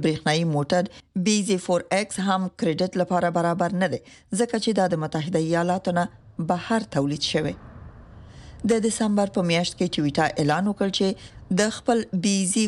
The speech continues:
فور ایکس ماډل موټر بیه یې تر شپږ زره ډالرو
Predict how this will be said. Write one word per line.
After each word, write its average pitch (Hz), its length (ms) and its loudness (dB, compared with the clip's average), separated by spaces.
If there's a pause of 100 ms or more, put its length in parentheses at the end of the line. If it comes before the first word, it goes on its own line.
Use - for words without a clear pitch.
فور 196 220 2 (100)
ایکس 226 240 -4
ماډل 156 340 2
موټر 147 600 -2
بیه 190 240 2
یې 196 60 0 (360)
تر 202 160 2
شپږ 269 440 -2
زره 156 240 2
ډالرو 170 300 0